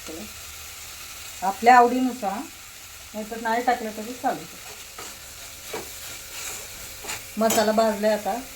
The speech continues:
त्याच्यात सगळे सोडते. पहिलं वांगे, बट पहिलं म्हणजे जास्ती वेळ शिजणाऱ्या भाज्या टाकायच्या म्हणजे छान होते.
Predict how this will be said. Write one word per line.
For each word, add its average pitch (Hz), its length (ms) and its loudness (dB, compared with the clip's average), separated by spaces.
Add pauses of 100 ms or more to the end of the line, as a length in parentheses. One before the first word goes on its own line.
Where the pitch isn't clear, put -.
त्याच्यात 214 240 2
सगळे 196 400 -2
सोडते. 180 480 -4 (1200)
पहिलं 214 300 4
वांगे, 202 680 4 (1040)
बट - 200 -2 (3250)
पहिलं 214 220 4
म्हणजे 226 260 4 (920)
जास्ती 220 320 4
वेळ 226 240 4
शिजणाऱ्या 214 380 4
भाज्या 202 300 4
टाकायच्या 185 500 -2
म्हणजे 185 300 -4 (140)
छान 185 220 2
होते. 160 200 -10